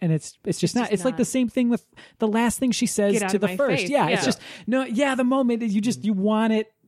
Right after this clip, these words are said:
Speaker 1: you wanna feel something there.
Speaker 3: Yeah.
Speaker 1: You wanna feel more than you do.
Speaker 3: Mm-hmm. And then I love how he goes out with, like, "I just wanna see how it ends."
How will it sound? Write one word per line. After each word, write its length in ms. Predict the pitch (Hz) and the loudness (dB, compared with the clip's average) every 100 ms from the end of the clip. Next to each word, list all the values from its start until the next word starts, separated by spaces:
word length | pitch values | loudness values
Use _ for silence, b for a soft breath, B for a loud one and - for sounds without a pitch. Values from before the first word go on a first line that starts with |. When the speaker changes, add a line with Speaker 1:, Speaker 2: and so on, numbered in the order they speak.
| 180 190 | -18 -6
Speaker 1:
you 120 | 185 | -2
wanna 220 | 196 208 | 0 0
feel 640 | - _ 226 226 220 202 175 | -2 _ -2 0 2 2 0
something 480 | - 180 165 170 151 | 0 -2 0 0 0
there. 100 | 151 | 0
Speaker 3:
Yeah. 60 | |
Speaker 1:
You 60 | 151 | 2
wanna 120 | 190 | 0
feel 220 | 180 208 | 0 0
more 320 | 180 170 175 170 | 0 2 0 0
than 140 | 165 | 2
you 120 | 156 | 0
do. 440 | 143 156 147 131 123 | 0 0 0 -2 -6
Speaker 3:
Mm-hmm. 200 | 123 117 110 _ _ _ _ _ | -12 -12 -14 _ _ _ _ _
And 100 | 185 | 0
then 80 | 208 | 2
I 100 | 220 | 2
love 360 | 202 214 233 | 2 2 2
how 220 | 196 202 185 | 2 0 0
he 240 | 190 220 | 0 0
goes 280 | 220 185 160 | 2 2 2
out 200 | 156 147 | 0 0
with, 160 | 143 | -2
like, 120 | 151 135 | -2 0
"I 120 | 135 | -2
just 180 | 139 160 | -2 -2
wanna 200 | 147 139 | -2 -2
see 180 | - | -2
how 160 | 147 143 | 2 2
it 80 | 135 | 0
ends." 480 | 127 139 170 185 | -2 -2 -2 -6